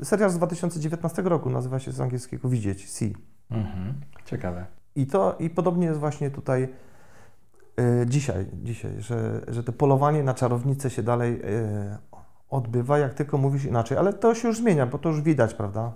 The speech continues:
Speaker 1: że coraz więcej osób, e, trzecia zasada Huny, co bym chciał nawiązać, jest to magia. E, słowo do magia, bardzo podobne,
Speaker 2: Tak.
Speaker 1: prawda, bo to jest wymienne K na G,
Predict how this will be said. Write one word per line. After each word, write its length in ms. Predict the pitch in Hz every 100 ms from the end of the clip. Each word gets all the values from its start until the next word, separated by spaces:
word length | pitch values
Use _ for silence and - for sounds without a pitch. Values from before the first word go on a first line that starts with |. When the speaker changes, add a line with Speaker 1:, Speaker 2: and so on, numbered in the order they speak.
| -
Speaker 1:
że 120 | 123
coraz 260 | - 123 117
więcej 300 | 123 120 -
osób, 340 | 110 113 113 - - - - _ - - - - -
e, 600 | 117 110 107 104 107 104 - - - - - - -
trzecia 280 | - 185 214
zasada 380 | 185 175 175 175
Huny, 460 | - 131 131 160 165 -
co 120 | -
bym 160 | 135 135
chciał 200 | 139 135
nawiązać, 520 | 131 131 131 147 - - - - - -
jest 220 | 131 135
to 120 | 139 135
magia. 540 | 147 143 - 101 92 - - - -
E, 460 | 131 123 117 117 - - - - - - -
słowo 460 | - 151 170 160 139
do 120 | 135
magia, 400 | 143 139 113 107
bardzo 240 | 117 131
podobne, 360 | 139 135 117 104
Speaker 2:
Tak. 80 | 104
Speaker 1:
prawda, 260 | 110 143
bo 120 | 175
to 100 | 190
jest 120 | 185 151
wymienne 380 | 160 160 143
K 220 | 135 147 135
na 140 | 120
G, 440 | 113 135 139 135